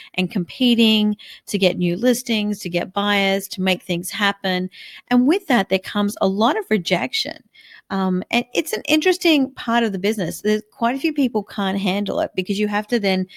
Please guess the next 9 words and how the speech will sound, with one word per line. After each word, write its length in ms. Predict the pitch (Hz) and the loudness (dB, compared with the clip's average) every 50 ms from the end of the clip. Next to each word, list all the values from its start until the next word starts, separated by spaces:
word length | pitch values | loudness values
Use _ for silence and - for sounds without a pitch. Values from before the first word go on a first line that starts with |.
| - - - - _ _ _ _ | -20 -20 -20 -20 _ _ _ _
be 200 | - 214 202 196 | 2 2 2 4
repeatedly 760 | 185 196 190 190 - - - 269 320 359 320 214 - 170 175 | 2 2 0 0 -4 -4 -2 0 2 2 2 2 2 0 2
optimistic. 800 | - 180 170 - - 165 175 196 226 - - - - - - - _ - - - - - | 2 0 0 0 -4 -2 0 0 -2 -2 -2 -4 -6 -6 -6 -12 _ -18 -14 -12 -4 0
You 100 | 220 226 | 2 4
have 240 | 226 214 214 214 - | 4 4 2 2 0
to 100 | 214 196 | -4 -2
be 300 | 190 202 190 190 190 - 185 180 180 - | 0 2 2 2 0 -2 -6 -10 -4 4
willing 420 | - 220 226 226 226 220 220 214 | 4 6 6 6 4 4 2 0
to 480 | - - - 196 185 185 175 175 175 | 0 -2 0 0 2 2 2 2 0